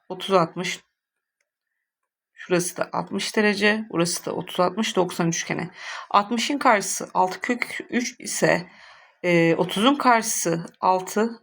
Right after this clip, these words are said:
doksanın karşısı on iki birimdir. Benzer mantıkla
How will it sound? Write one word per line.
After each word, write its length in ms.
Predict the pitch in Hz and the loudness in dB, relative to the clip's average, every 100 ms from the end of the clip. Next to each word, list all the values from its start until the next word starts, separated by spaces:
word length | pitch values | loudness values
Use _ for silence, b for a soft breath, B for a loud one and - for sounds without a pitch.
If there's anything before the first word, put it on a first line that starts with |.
| 175 | -2
doksanın 460 | 208 202 240 294 302 | -2 0 2 2 2
karşısı 640 | 254 240 - - 262 262 - - | 2 2 0 0 0 -2 -6 0
on 60 | 220 | 2
iki 200 | 196 175 | 2 0
birimdir. 540 | 160 147 139 160 - _ _ _ _ | 0 0 -4 -8 -10 _ _ _ _
Benzer 400 | 202 233 233 254 | 2 2 4 4
mantıkla 600 | 220 180 170 - - 170 | 6 4 0 -6 -8 -10